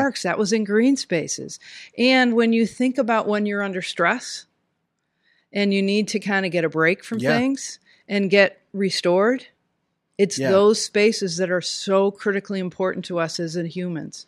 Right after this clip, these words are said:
Speaker 2: Yeah. I think for a lot of people, it's when, it's when they, when you drive by that, that smaller community park is when you think about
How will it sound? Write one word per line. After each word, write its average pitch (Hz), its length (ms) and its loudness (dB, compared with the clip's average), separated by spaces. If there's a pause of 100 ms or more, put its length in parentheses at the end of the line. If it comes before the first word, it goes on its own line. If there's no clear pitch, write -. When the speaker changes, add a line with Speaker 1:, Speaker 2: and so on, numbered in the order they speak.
(180)
Speaker 2:
Yeah. 120 240 -8 (640)
I 139 60 -2
think 160 140 0
for 156 60 -2
a - 20 0
lot 139 120 4
of 131 60 -2
people, 131 200 -4
it's 123 140 -8
when, 127 260 -4
it's 135 160 -10
when 147 220 0
they, 139 240 -2
when 147 200 4
you 143 80 2
drive 139 360 0
by 127 220 0
that, 117 280 -8 (360)
that 131 120 -2
smaller 147 360 2
community 170 360 2
park 110 300 -4
is 117 120 -8
when 127 180 0
you 120 120 0
think 139 240 -2
about 110 420 -4